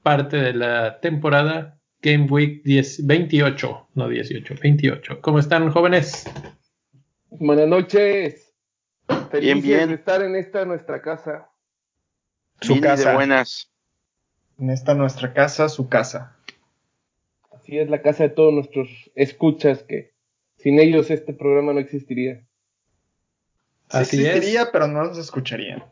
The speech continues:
Speaker 1: <laughs> Estaríamos así como en un limbo en el universo, tiempo, espacio, así, así como estábamos el Ñil y yo hace un año.
Speaker 3: Sí,
Speaker 1: <laughs> Exactamente.
Speaker 3: justo eso iba a decir, que así grabábamos como, a ver, pues, ah, pues, algún día alguien recogerá la señal perdida.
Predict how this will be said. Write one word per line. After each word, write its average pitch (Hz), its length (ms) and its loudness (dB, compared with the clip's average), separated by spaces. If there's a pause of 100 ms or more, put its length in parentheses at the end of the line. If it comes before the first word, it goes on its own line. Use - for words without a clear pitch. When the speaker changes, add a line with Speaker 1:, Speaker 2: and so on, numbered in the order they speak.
(140)
Speaker 1:
<laughs> - 840 -2
Estaríamos 185 580 0
así 254 200 0
como 185 260 -4
en 160 100 0
un 175 140 0 (120)
limbo 156 640 0
en 135 160 0
el 131 160 -2
universo, 135 840 -2 (140)
tiempo, 139 300 -2
espacio, 139 540 -2
así, 147 220 0
así 151 360 0
como 220 200 0
estábamos 170 520 0
el 139 200 2
Ñil 156 240 2
y 160 120 0
yo 156 200 0
hace 160 200 -2
un 151 120 2
año. 165 200 0
Speaker 3:
Sí, 147 240 4 (140)
Speaker 1:
<laughs> - 120 -10
Exactamente. - 460 -2
Speaker 3:
justo 180 200 0
eso 170 140 2
iba 180 140 4
a 160 40 4
decir, 147 340 0 (520)
que 143 80 2
así 156 140 0
grabábamos 160 460 2
como, 131 160 -2
a - 20 2
ver, 147 120 0
pues, 170 180 -8
ah, 392 260 0
pues, 330 140 -6
algún 214 240 0
día 214 120 2 (200)
alguien 160 240 0
recogerá 139 440 0
la 147 100 0
señal 123 320 -4
perdida. 113 540 0